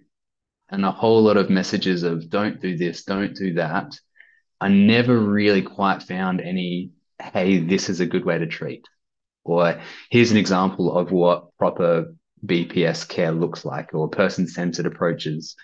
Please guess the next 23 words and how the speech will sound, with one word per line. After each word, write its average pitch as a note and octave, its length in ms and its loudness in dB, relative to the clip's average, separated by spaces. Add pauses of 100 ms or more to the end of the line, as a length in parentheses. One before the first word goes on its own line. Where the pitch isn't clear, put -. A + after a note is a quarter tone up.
(640)
It G#2 80 0
was F#2+ 220 2
really A2 180 6
hard F#2 300 0
to G2 80 -2
find F2 360 -2
those E2+ 380 -2
types F2 380 -6
of E2 80 -8
examples E2 560 -6
online. F#2 400 0
So B2 360 -2 (960)
I - 80 -8
kind A#2 300 0
of B2 80 2
had B2+ 160 0
an F#2+ 80 0
idea F#2 360 -2
of E2 100 -6
what D#2+ 240 -6
not F2+ 400 -6
to A2+ 160 -4
do, A#2+ 440 -2